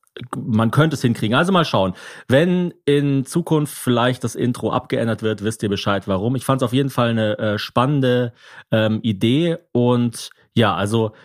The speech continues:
es ist, um's ganz kurz zu machen, jetzt nicht grob falsch, so wie es ist, weil man könnte sagen, es ist eh irgendwie,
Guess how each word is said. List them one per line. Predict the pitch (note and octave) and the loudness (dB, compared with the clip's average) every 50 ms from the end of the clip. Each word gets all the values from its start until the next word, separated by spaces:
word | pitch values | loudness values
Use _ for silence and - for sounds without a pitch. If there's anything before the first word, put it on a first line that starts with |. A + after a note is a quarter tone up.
| - - _ _ | -20 -20 _ _
es | - - - - | 0 0 0 -2
ist, | - - D#3 D3 - - - - - | -2 -2 -2 -2 -2 -8 -8 -4 -2
um's | A#2 A2 - | -2 0 0
ganz | - C3+ C#3 C3+ - | 2 2 2 0 0
kurz | - C#3 B2+ - - | 0 0 0 0 -2
zu | - B2 | -2 0
machen, | A#2+ A#2 A2+ - - A2+ A2 A2 A2 A2 - _ _ _ _ | 2 2 2 2 0 0 2 0 -2 -4 -8 _ _ _ _
jetzt | _ A2+ A2+ - - - | _ 0 0 0 0 2
nicht | B2 A#2+ A#2 - - - - - - _ - | 2 2 2 0 -4 -10 -18 -20 -16 _ -4
grob | A#2 A2+ A2+ A#2+ A2+ G2+ - | -2 2 2 2 2 0 -4
falsch, | - - - - D#3+ G3+ G3 - | -2 0 2 2 2 2 0 -2
so | - F#3+ F3+ F3 | -4 -2 -2 -2
wie | |
es | F3+ E3 | -2 -2
ist, | G3+ F#3 F3 E3+ - | -2 -2 -2 -2 0
weil | C3 B2 | 0 0
man | A2+ A#2 A2+ | 0 0 0
könnte | - B2 A#2+ A#2 | 0 0 -2 0
sagen, | G#2+ A2 A#2 A2 A2 A2+ A2 | 0 0 0 0 0 0 -2
es | G#2+ - | -2 -4
ist | G#2+ - - | -6 -6 -2
eh | - C#3 D3+ D#3 D3+ | -2 0 0 0 0
irgendwie, | - C3+ C3 C3 C3+ B2 B2 B2 B2 B2 B2 B2 B2 | 0 -2 -2 -2 -2 0 0 2 2 2 2 0 0